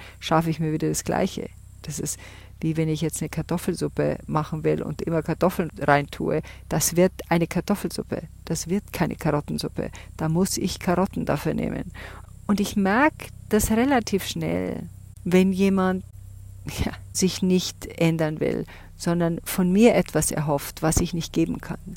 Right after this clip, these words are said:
Dann kommt's zwangsläufig zu dem Punkt, wo ich sage, sorry, mehr Information kann ich nicht geben. Das ist das, was ich anbieten kann. Das ist das, was ich dazu anregen kann.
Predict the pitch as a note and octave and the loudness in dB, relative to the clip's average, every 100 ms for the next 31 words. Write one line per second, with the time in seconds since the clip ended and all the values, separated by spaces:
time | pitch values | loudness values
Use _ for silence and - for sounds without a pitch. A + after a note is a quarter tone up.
0 | - - - - - D#3+ D#3 - F#3+ F#3 | -14 -16 -16 -14 -6 -2 0 2 2 2
1 | - - - - G3+ A3+ F3+ E3+ E3 - | -2 -4 -2 4 4 6 6 4 2 -4
2 | - D#3 - E3 D#3 D#3+ - - - - | -2 -2 -2 -2 -2 -4 -10 -14 -14 -14
3 | - - D#3 D#3+ - - D#3 D3 D#3+ E3 | -4 2 4 4 2 4 6 6 6 4
4 | D#3+ D#3 - - - D#3+ E3 E3 D#3 D#3 | 4 2 -2 -6 0 2 4 2 -2 -4
5 | D#3 D#3 D3+ D#3 D#3+ - E3 - D#3+ D#3 | -2 0 4 4 4 2 -2 2 2 2
6 | - E3+ E3 E3+ D#3+ D3+ D3 - G3 F#3+ | 0 -2 0 0 2 0 -2 4 6 4
7 | E3+ - - - - - E3+ - - D#3 | 0 -6 -14 -14 -2 2 4 2 2 4
8 | - D#3 D#3+ F#3 G#3+ G3+ F3 E3+ - D#3+ | 4 2 2 2 4 4 2 -2 -2 0
9 | D#3 D#3 D#3+ - D#3 D3+ D3+ D#3 - D#3 | 2 2 2 0 0 0 0 0 0 0
10 | - - F#3+ F#3+ E3+ D#3+ - D#3+ D3 | 0 2 4 4 4 2 0 0 0